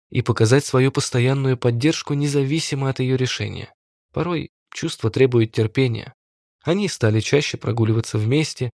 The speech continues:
выбирая для этого рассветное или сумеречное время, когда природа вокруг спокойна и никуда не нужно спешить. Однажды, когда они сидели в поле, наблюдая, как солнце садится за горизонт, Алена вдруг обратилась к Павлу.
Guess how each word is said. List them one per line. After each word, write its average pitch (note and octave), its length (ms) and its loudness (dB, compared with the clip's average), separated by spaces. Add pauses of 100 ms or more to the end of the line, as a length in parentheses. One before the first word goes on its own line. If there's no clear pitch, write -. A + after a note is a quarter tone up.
выбирая B2 420 6
для A#2+ 160 4
этого A#2 200 2
рассветное A2+ 640 0
или A2 100 -4
сумеречное A#2+ 680 0
время, C#3+ 360 0 (120)
когда D3 280 0
природа D#3 400 4
вокруг C3+ 320 0
спокойна D3 640 -2
и C3+ 160 -4
никуда B2+ 400 2
не C#3 100 0
нужно B2 300 0
спешить. - 540 -6 (720)
Однажды, A2+ 640 0 (160)
когда A2+ 280 2
они G#2+ 160 4
сидели A2 380 0
в - 100 -6
поле, B2 300 2
наблюдая, A2 500 4
как - 160 -2
солнце B2 400 0
садится A2+ 460 -2
за A2 100 0
горизонт, A#2 540 0 (140)
Алена D3 360 0
вдруг C#3+ 300 -2
обратилась B2+ 520 0
к - 120 -14
Павлу. A2 420 -4